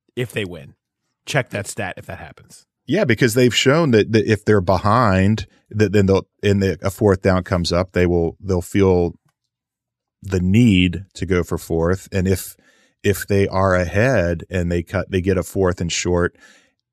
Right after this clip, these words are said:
Speaker 2: they'll, they'll go for it as part of that killer instinct they're trying to, to come up with. If you remember, it was a, a fourth down conversion that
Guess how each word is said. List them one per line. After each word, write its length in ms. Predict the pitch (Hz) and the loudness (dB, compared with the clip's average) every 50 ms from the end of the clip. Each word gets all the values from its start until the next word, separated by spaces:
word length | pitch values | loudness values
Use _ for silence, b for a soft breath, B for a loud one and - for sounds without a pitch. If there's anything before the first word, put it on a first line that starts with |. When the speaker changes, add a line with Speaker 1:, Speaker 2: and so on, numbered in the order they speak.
| _ _ _ - | _ _ _ -10
Speaker 2:
they'll, 440 | 95 95 104 104 95 92 95 - _ - | -4 0 2 2 2 2 0 -2 _ -8
they'll 240 | 85 92 98 92 87 | -4 0 0 0 0
go 280 | 82 - 95 95 92 | 0 0 2 2 2
for 360 | 90 - - 98 92 90 90 90 | 2 0 0 2 2 2 2 2
it 180 | 90 - - - | 0 -2 -4 -4
as 420 | - 98 95 87 80 78 - - - _ _ _ _ _ _ _ | -2 -2 -2 -2 -4 -6 -10 -12 -14 _ _ _ _ _ _ _
part 260 | - - 85 85 90 92 | -10 -6 -4 -2 -2 -2
of 160 | 90 85 90 | -2 -2 -2
that 200 | 92 95 - - | -2 -2 -2 -2
killer 300 | - - 104 104 104 98 | -2 0 0 2 0 0
instinct 480 | - 107 139 151 - - - 82 - | 0 -2 -4 -4 -4 -6 -6 -6 -6
they're 120 | - 82 78 | -6 -8 -8
trying 400 | - - 87 87 87 87 82 82 | -6 -4 -4 -4 -2 -4 -4 -6
to, 280 | - 90 82 82 80 80 b b b b b b b b b | -4 -4 -4 -4 -4 -6 b b b b b b b b b
to 120 | - - | -12 -4
come 200 | - - 92 90 | -2 0 0 0
up 160 | 87 85 80 | 0 -2 -2
with. 220 | 95 87 82 - 95 | -2 -4 -2 -2 -4
If 260 | 87 78 95 95 - | -2 -2 -2 -2 0
you 80 | 107 | 2
remember, 720 | 101 92 90 92 104 127 135 113 104 95 90 90 90 87 - | 2 2 2 2 2 2 2 2 2 4 4 4 2 2 2
it 160 | - 107 104 | 0 0 2
was 280 | 90 95 95 92 85 92 | 2 2 2 2 2 0
a, 160 | 90 90 87 - | 0 -2 -2 -2
a 140 | 95 90 | -4 -4
fourth 500 | 85 - - - 110 110 104 98 - - | -4 -6 -6 0 2 2 2 2 0 -2
down 460 | - 104 98 95 95 95 95 92 90 90 | -2 0 2 2 2 2 2 0 -2 -4
conversion 760 | - - 95 85 92 95 95 98 95 90 101 98 95 95 | -4 -4 -2 0 2 2 4 4 4 2 2 0 2 0
that 160 | 90 87 85 | 0 0 -2